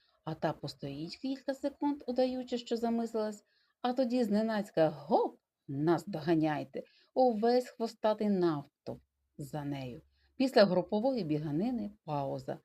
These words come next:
а тоді час індивідуального виступу карата, вправи з м'ячем. Господар підкидає м'ячик, карат хапає його на льоту.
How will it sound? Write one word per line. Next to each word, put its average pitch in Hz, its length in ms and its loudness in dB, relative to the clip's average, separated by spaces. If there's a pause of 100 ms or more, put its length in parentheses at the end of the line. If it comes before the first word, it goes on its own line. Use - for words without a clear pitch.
(340)
а 185 100 4
тоді 262 300 2
час 247 320 2
індивідуального 165 880 0
виступу 151 520 -4
карата, 139 560 -6 (260)
вправи 190 400 -2
з - 100 -16
м'ячем. 139 520 -10 (360)
Господар 285 540 2
підкидає 160 640 0
м'ячик, 180 640 -4
карат 170 340 2
хапає 185 480 -2
його 160 220 -2
на 143 160 -2
льоту. 131 420 -10